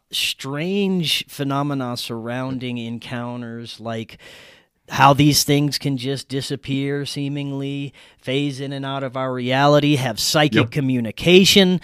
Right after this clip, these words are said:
Speaker 2: Yep.
Speaker 1: sometimes are accompanied with anomalous lights, U F Os, and other entities. So there seems to be, to me, something much more than just a lost hominid going on with this. And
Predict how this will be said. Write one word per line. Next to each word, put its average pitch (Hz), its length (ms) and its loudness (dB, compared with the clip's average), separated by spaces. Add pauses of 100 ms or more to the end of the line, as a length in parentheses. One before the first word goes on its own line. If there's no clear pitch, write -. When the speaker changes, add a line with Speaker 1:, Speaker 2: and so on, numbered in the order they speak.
(160)
Speaker 2:
Yep. 113 140 4
Speaker 1:
sometimes 160 580 -6
are 135 120 -4
accompanied 135 540 0
with 123 180 -2
anomalous 113 640 -6
lights, 170 460 4
U 147 180 2
F 123 140 -4
Os, 185 320 4
and 139 100 0
other 143 220 0
entities. 175 760 2 (420)
So 180 280 4
there 175 160 6
seems 240 480 0
to 190 120 0
be, 147 340 0
to - 200 -6
me, 240 300 4
something 196 440 0
much 151 320 -6
more 143 460 -4
than 127 220 -4
just 120 340 -6
a 123 80 -4
lost 127 480 0
hominid 107 960 0
going 127 340 -2
on 123 240 -2
with 104 140 -8
this. 98 380 -12
And 107 180 -12